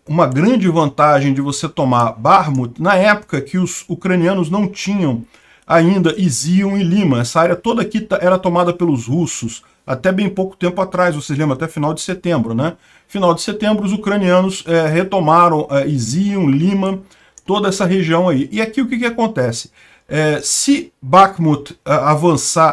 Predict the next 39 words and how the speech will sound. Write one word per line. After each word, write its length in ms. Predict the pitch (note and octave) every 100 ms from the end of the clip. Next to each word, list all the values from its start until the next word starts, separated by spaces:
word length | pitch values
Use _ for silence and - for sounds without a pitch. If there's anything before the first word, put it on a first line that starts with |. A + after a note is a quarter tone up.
| A#2+
aqui, 280 | A#2 - A3+
ela 140 | G#3
fica 280 | - A3+ G3+
automaticamente 960 | G#3+ A#3 A#3 G3 G3 G3 - D#3 E3+ F3
sujeita 720 | G#3+ D3+ D3 F3 F#3 F#3+ F3+ _ _ _
a 120 | D#3
um 140 | F#3 G3+
ataque 380 | G3 F#3 F#3
de 100 | F3
flanco 580 | F#3 - D#3+ F3+ F#3 F3+
dos 460 | C3 D3 F#3+ - -
ucranianos 720 | F3 F3+ F#3+ D#3+ E3 F3+ E3+
aqui, 380 | G3+ G#3 D#3 A#2
né? 200 | C#3 D#3 _ _ - _
E 100 | -
algumas 320 | C#4+ A#3 A#3+ A3+
pessoas 300 | F#3+ G#3+ G#3+
falam 200 | G3+ F#3+
assim, 180 | F#3 -
"Ah, 140 | B3
mas 160 | A#3 G3
o 40 |
contrário 480 | G#3+ A3 - G#3 G#3
também 220 | G#3 G3+
é 60 | G3+
verdadeiro. 640 | G3+ F#3+ E3+ D3 F#3 C3 A#2+
Se 180 | -
os 220 | F#3+ F#3 - _ _ _
russos 280 | F#3 A3+ G3+
avançarem 600 | F#3+ F#3 F3 - - F3
aqui, 320 | C#3+ - A#3+ E4+
essa 360 | G3 G#3+ -
tropa 460 | G3 - F3 F#3 E3+
russa 360 | C3+ D3 D#3+ C3
aqui 140 | G3+
pode 260 | G3+ G3+ G#3+
atacar 540 | G#3+ G#3 - F#3+ F#3+
o 60 | F#3+
flanco 580 | - F3 G3 F#3+ F#3+